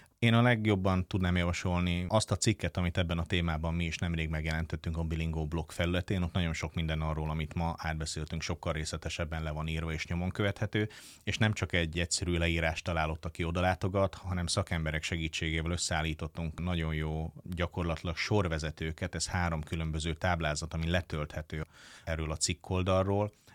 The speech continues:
ami segít a vállalkozóknak, hogy tényleg végig menedzseljék ezt a folyamatot. Ugye háromféle lehetőség van, hogy valaki katás volt és katás marad,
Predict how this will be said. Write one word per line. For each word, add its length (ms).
ami 160
segít 460
a 40
vállalkozóknak, 920
hogy 320
tényleg 460
végig 460
menedzseljék 640
ezt 240
a 100
folyamatot. 600
Ugye 180
háromféle 600
lehetőség 640
van, 220
hogy 160
valaki 320
katás 480
volt 260
és 140
katás 420
marad, 300